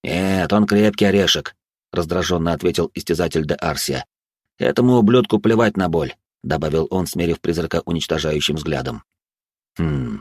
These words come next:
интересно», — произнес ледяной гроб. «Лейтенант, покажите сержанту, куда отвезти нового пленника. Может, хоть он что-то знает», — приказал Эктору майор. «Слушаюсь», — ответил он и ушел выполнять приказ. Дарси остался с Габриэлем наедине.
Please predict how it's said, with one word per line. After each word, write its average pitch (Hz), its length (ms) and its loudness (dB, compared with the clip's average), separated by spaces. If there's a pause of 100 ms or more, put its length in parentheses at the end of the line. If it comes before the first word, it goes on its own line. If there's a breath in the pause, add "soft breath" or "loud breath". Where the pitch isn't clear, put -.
интересно», — 85 760 0 (340)
произнес 80 440 -2
ледяной 80 320 0
гроб. 80 280 -2 (460)
«Лейтенант, 98 640 2
покажите 107 440 2
сержанту, 104 440 2
куда 95 280 2
отвезти 95 340 0
нового 90 340 0
пленника. 76 540 -2 (340)
Может, 98 280 4
хоть 95 240 4
он 113 100 4
что-то 85 300 0
знает», — 71 440 -6 (220)
приказал 92 460 0
Эктору 85 320 -2
майор. 85 420 -2 (600)
«Слушаюсь», — 117 680 2 (160)
ответил 82 420 -2
он 107 180 2
и 104 140 -4
ушел 87 320 2
выполнять 78 360 -2
приказ. - 460 -6 (520)
Дарси 117 440 2
остался 131 460 4
с 101 80 2
Габриэлем 107 560 4
наедине. 98 520 2